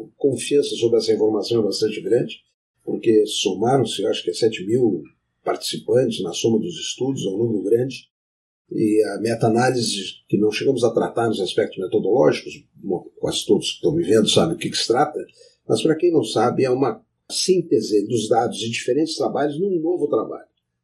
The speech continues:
Até nesse caso, os pacientes que vêm de outros trabalhos entram como novos seres de pesquisa, indivíduos de pesquisa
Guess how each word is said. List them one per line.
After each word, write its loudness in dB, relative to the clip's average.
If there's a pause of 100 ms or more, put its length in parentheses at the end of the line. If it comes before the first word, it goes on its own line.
(220)
Até 0
nesse 0
caso, 2
os 2
pacientes 2
que 4
vêm 4
de -2
outros -2
trabalhos 2 (520)
entram -2
como 0
novos -4
seres 0
de -6
pesquisa, 0
indivíduos 0
de 4
pesquisa 0